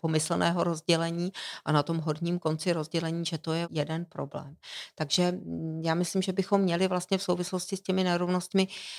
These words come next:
víc mluvit i o těch výběrových školách a třídách, o kterých vlastně mluvíme nejmíň. My jsme mluvili o těch víceletých gymnáziích. Tam se ukázalo, že s tím zřejmě nejsme v tuhletu chvíli schopni nic dělat, protože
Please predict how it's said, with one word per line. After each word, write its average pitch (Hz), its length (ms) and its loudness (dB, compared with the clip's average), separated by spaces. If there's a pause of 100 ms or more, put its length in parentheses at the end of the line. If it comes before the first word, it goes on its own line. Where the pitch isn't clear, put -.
víc 170 340 0
mluvit 160 580 4
i 156 360 0
o 139 120 -8
těch 160 220 -4
výběrových 156 460 2
školách 156 400 -2
a - 80 -2
třídách, 160 380 -2
o 151 80 -6
kterých 165 420 -4
vlastně 170 260 0
mluvíme 170 400 2
nejmíň. 151 380 0
My 147 80 -2
jsme 202 200 2
mluvili 190 320 4
o 180 60 0
těch 180 180 -4
víceletých 175 540 -2
gymnáziích. 147 760 -4 (560)
Tam 160 220 8
se 180 560 4
ukázalo, 156 560 2
že 160 140 -2
s - 40 -4
tím 175 180 2
zřejmě 165 340 2
nejsme 143 300 -4
v - 60 -8
tuhletu 165 340 -2
chvíli 170 440 0
schopni 175 400 -2
nic 180 220 2
dělat, 151 300 -2
protože 170 480 -2